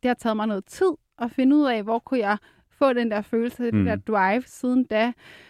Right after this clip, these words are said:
Speaker 1: skal også være ærlig at sige, at jeg, øh, de senere år flere gange har overvejet, om jeg skulle vende tilbage til sporten,
Speaker 2: Mm.
Speaker 1: fordi jeg blev frustreret over, at det var svært at finde det der
Speaker 2: Mm.
Speaker 1: drive, og at man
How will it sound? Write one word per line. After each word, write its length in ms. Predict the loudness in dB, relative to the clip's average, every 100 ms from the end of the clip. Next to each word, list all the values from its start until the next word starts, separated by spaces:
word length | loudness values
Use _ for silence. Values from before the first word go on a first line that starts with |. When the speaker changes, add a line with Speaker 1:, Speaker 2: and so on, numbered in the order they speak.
| -8 -4
Speaker 1:
skal 40 |
også 160 | -2 2
være 120 | 2
ærlig 120 | 2
at 60 | 0
sige, 440 | -4 0 2 2
at 180 | 0 -2
jeg, 320 | 0 0 0 -4 -12
øh, 220 | -8 -6 -8 -10
de 60 | -8
senere 380 | -2 2 4
år 160 | 2 -2
flere 280 | -2 0 0
gange 220 | 0 -4
har 60 | -4
overvejet, 360 | -2 0 0
om 60 | -2
jeg 100 | -6
skulle 160 | -6 -6
vende 140 | -6
tilbage 320 | -8 -4 -2
til 140 | -2 -4
sporten, 280 | -2 0
Speaker 2:
Mm. 80 | 0
Speaker 1:
fordi 320 | -2 2 4
jeg 120 | 4 -2
blev 120 | -6
frustreret 540 | -8 -6 -2 0 0
over, 300 | 0 0 -2 -6 _ _ _
at 200 | -8 -4
det 100 | -6
var 80 | -6
svært 300 | -4 -4 -4
at 100 | -8
finde 280 | -2 0 0
det 120 | -2
der 120 | -2
Speaker 2:
Mm. 100 | 0
Speaker 1:
drive, 280 | 0 -2 -6 -6
og 180 | -2 -2
at 100 | -2
man 440 | -4 -2 0 -2